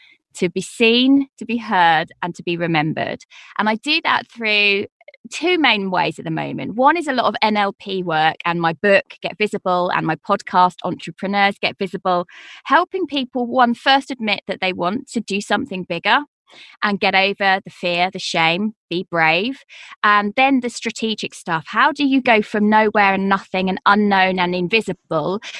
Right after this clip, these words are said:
to becoming known in your field as an expert, as a motivational leader, as a thought leader? How do you do that? What's the process? And, uh, the, uh, the,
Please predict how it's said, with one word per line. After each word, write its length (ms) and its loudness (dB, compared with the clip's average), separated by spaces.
to 340 4
becoming 540 2
known 560 4
in 180 4
your 160 4
field 560 -2
as 220 2
an 100 4
expert, 680 2
as 240 4
a 60 0
motivational 800 0
leader, 540 -2
as 160 0
a 60 -6
thought 300 -4
leader? 220 -6
How 300 0
do 100 -10
you 180 -2
do 200 -4
that? 160 -2
What's 180 -8
the 80 -8
process? 720 -4
And, 500 0
uh, 60 -6
the, 120 0
uh, 140 6
the, 180 -2